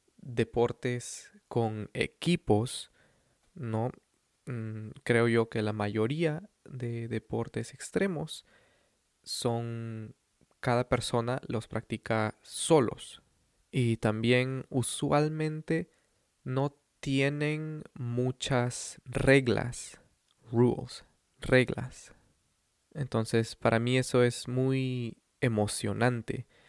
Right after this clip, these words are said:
porque en realidad en un deporte extremo eres tú contra ti mismo, contra, against. Eres tú contra ti mismo.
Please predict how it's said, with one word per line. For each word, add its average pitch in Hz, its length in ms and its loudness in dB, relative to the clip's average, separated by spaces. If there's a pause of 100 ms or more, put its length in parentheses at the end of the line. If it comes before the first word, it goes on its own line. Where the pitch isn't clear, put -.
(280)
porque 104 580 -2 (640)
en 120 160 -2
realidad 110 460 4
en 123 180 -2
un 123 100 0
deporte 127 460 2
extremo 123 580 -2 (420)
eres 123 480 0 (120)
tú 165 300 8 (640)
contra 110 640 2 (420)
ti 139 180 2
mismo, 127 600 -4 (380)
contra, 123 540 2
against. 107 640 -2 (420)
Eres 113 260 -2
tú 190 160 8
contra 160 320 0
ti 135 160 -2
mismo. 135 380 -6